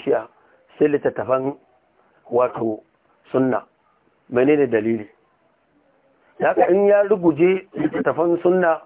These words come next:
duka abin da su Shehu Usmanu suka yi na addini da karantar da mutane addini, wani abin a ruguje yake. Dan ba su bauta ma Allah ba sai da Qur'ani da karantawar manzon Allah, kuma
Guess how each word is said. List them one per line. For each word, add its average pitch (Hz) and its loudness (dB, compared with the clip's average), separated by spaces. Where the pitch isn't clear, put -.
duka 202 0
abin 165 0
da 156 2
su - -6
Shehu 151 0
Usmanu 135 0
suka 139 -4
yi 120 0
na 143 2
addini 131 -2
da - 0
karantar 131 0
da 120 2
mutane 120 -2
addini, 117 -6
wani 170 4
abin 156 -2
a 143 0
ruguje 120 0
yake. 139 -2
Dan 175 -2
ba 156 0
su 151 -2
bauta 156 0
ma 143 -4
Allah 147 2
ba 120 -4
sai - 6
da - -6
Qur'ani 147 -2
da - -4
karantawar 151 0
manzon 123 0
Allah, 139 0
kuma 143 -2